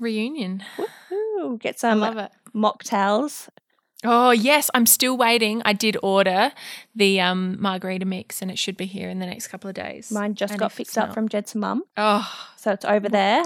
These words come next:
Speaker 2: I want to try it, like, as a frozen drink, so, like, in a blender with ice.
Speaker 1: Ooh,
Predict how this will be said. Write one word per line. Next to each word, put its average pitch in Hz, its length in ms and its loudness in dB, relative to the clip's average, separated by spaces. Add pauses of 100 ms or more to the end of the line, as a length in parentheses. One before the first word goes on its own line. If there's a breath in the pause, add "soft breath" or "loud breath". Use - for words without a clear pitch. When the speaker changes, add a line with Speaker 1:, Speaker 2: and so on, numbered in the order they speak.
(100)
Speaker 2:
I 220 140 6
want 226 280 2
to 285 100 -4
try 214 640 4
it, - 320 -8 (280)
like, 196 240 -2
as 202 160 4
a 196 160 2
frozen 196 480 -4
drink, - 320 -8
so, - 160 -8
like, 190 220 -4
in 202 80 -2
a 190 40 -2
blender 185 320 -2
with 220 160 -4
ice. 220 520 0
Speaker 1:
Ooh, 190 120 -10